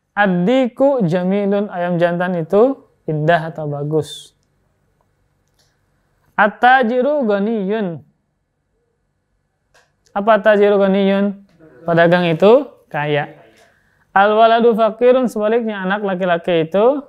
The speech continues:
fakir. Ar-rajulu waqi-, at-talibu maridun, siswa itu sa-, sakit. Wa-, waridun, maridun, sakit.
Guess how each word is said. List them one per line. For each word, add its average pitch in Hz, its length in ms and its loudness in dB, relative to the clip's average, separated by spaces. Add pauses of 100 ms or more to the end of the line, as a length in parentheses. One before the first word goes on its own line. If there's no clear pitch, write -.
(160)
fakir. 147 640 -2 (1040)
Ar-rajulu 208 560 2
waqi-, 208 320 0
at-talibu 240 720 4
maridun, 240 640 4 (480)
siswa - 1600 -4
itu 208 320 0
sa-, 220 480 0
sakit. 170 480 -10 (640)
Wa-, 170 240 0
waridun, 220 800 6
maridun, 208 720 4
sakit. 160 480 -8